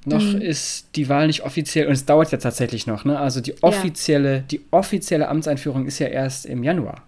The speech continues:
Speaker 1: oder?
Speaker 2: Ja,
Speaker 1: Wenn ich
Speaker 2: das
Speaker 1: mich nicht
Speaker 2: stimmt.
Speaker 1: irre.
Speaker 2: Zwanzigster Januar. Mhm.
Speaker 1: Also das heißt,
Speaker 2: Und die
Speaker 1: da kann
Speaker 2: Wahl erst im Dezem-, im Dezember vom Wahlgremium, von diesem Electoral College.
Speaker 1: Genau, und das, das heißt,
Speaker 2: Mhm.
Speaker 1: das, das, da, da kann noch viel passieren, da,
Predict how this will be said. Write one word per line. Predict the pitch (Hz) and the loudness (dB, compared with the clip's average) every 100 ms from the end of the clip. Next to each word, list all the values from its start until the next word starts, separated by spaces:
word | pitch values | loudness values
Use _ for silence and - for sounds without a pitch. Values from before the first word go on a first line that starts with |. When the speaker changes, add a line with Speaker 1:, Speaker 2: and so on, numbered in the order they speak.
| _ | _
Speaker 1:
oder? | 123 175 | -2 0
Speaker 2:
Ja, | 214 196 - | 0 -4 -8
Speaker 1:
Wenn | 71 | -8
ich | |
Speaker 2:
das | 127 | -4
Speaker 1:
mich | - | -2
nicht | - | 0
Speaker 2:
stimmt. | 294 - | -2 -2
Speaker 1:
irre. | 202 | -4
Speaker 2:
Zwanzigster | - 214 220 262 - 262 | -2 -2 -2 -4 -4 -2
Januar. | 247 214 190 185 180 - | -2 -2 -2 -4 -8 -6
Mhm. | 208 202 | -4 -2
Speaker 1:
Also | 165 135 | 0 0
das | 131 139 | 0 0
heißt, | 139 139 | 0 2
Speaker 2:
Und | 233 240 | 0 2
die | 220 | 4
Speaker 1:
da | |
kann | 208 | 6
Speaker 2:
Wahl | 220 269 | 8 8
erst | 277 277 | 4 2
im | - 254 247 | 2 2 4
Dezem-, | 247 - 254 - - | 0 0 -2 0 0
im | 233 | 2
Dezember | 220 208 233 233 254 | 2 0 0 2 0
vom | - 254 240 | -2 -2 0
Wahlgremium, | 247 233 - 190 190 185 180 180 | 2 0 0 -4 -2 -2 -4 -4
von | - 196 | -6 -6
diesem | 196 202 | -4 -6
Electoral | 202 202 202 214 220 | -4 -4 -6 -8 -8
College. | - 208 185 - - - - - | -8 -8 -6 -8 -10 -12 -16 -6
Speaker 1:
Genau, | 127 110 104 - | -2 -2 -4 -6
und | 113 113 | -4 -2
das, | 131 - - - | -2 -4 -10 -10
das | 160 - | -6 0
heißt, | - 202 | 2 2
Speaker 2:
Mhm. | |
Speaker 1:
das, | 220 | -2
das, | - 127 - | -4 -8 -8
da, | - 131 | -8 -8
da | - - | -6 -8
kann | - - | -6 -2
noch | 190 - | -2 -2
viel | 170 | -2
passieren, | 156 147 - 160 180 202 | -2 -4 -2 -2 -2 -2
da, | 165 | -4